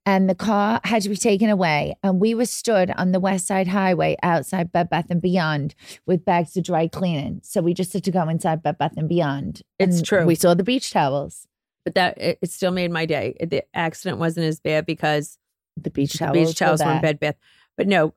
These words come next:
Speaker 2: authentically, Kelsey, I just wanna say, really do what you love. And I know that you might be confused right now, but just sit and really think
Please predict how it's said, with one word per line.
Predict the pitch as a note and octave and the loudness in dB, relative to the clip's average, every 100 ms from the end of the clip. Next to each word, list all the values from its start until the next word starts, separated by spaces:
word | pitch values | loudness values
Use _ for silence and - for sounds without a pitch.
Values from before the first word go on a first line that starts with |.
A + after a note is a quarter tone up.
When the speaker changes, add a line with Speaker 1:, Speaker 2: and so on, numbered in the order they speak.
| F3 | -4
Speaker 2:
authentically, | E3 F#3+ G3 F#3+ F#3+ | 0 0 -2 -2 -2
Kelsey, | F3+ D#3+ E3+ D3+ | 0 0 0 -2
I | D#3+ | -2
just | D#3+ E3+ - | 0 0 0
wanna | E3 D#3+ | -2 0
say, | D#3 C3+ C#3+ _ _ _ - | 0 -2 -2 _ _ _ -2
really | F3+ G3+ G#3 A3 A3 A3 _ _ _ _ - | 4 4 4 2 0 -6 _ _ _ _ -10
do | D#3+ E3+ D#3+ D#3 - | 0 2 2 -2 -10
what | - D3+ | -6 -4
you | - | -2
love. | D3+ D3+ | -2 -2
And | |
I | D#3 | -2
know | E3+ E3+ F3 | 0 2 2
that | F#3 E3+ | 0 0
you | E3+ | -2
might | D#3+ D#3 | -2 -2
be | D#3 | -4
confused | - D3+ D#3+ D3+ D3+ | -4 -4 -2 -2 0
right | E3 A2+ | -2 -2
now, | E3 E3 | -2 -2
but | E3+ - _ _ _ _ _ _ | -4 -6 _ _ _ _ _ _
just | G#3+ G3 - _ _ | -4 -4 -4 _ _
sit | - - A3 A#3+ _ _ _ _ _ _ - | -12 -2 0 0 _ _ _ _ _ _ -2
and | F#3 | 0
really | F#3 F#3 G3+ | 2 2 2
think | F#3+ E3 D#3 | 0 0 0